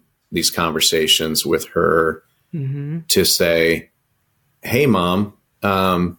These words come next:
Speaker 1: you know, maybe we should sit down and talk a little bit about, you know, what your, what your wishes are as you continue to move into retirement, you know, all of that."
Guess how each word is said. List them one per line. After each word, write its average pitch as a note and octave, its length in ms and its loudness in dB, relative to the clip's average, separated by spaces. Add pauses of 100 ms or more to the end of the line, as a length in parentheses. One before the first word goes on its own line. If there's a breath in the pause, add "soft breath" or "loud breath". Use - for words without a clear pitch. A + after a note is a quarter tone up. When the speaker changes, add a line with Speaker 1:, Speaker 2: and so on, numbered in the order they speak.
(540)
Speaker 1:
you G2+ 140 2
know, F2 340 0 (380)
maybe F#2+ 260 2
we G2 140 4
should F#2 220 0
sit - 200 0
down F2+ 540 0
and F2+ 320 0
talk F2+ 280 -2
a F#2 40 -4
little E2+ 220 0
bit E2+ 260 0
about, E2+ 680 -2 (580)
you G#2+ 140 2
know, F2 300 -2 (280)
what F#2 240 0
your, F#2+ 260 2
what F#2 160 4
your F2+ 120 2
wishes A2 340 2
are G#2+ 420 2 (120)
as F2 280 -2
you F2+ 220 2
continue F2+ 600 0
to E2+ 580 2 (360 soft breath)
move F#2 200 4
into F2 160 2
retirement, A2+ 960 2
you G2 160 -4
know, E2+ 180 -2
all F#2 280 2
of F2 120 -4
that." F2+ 460 -2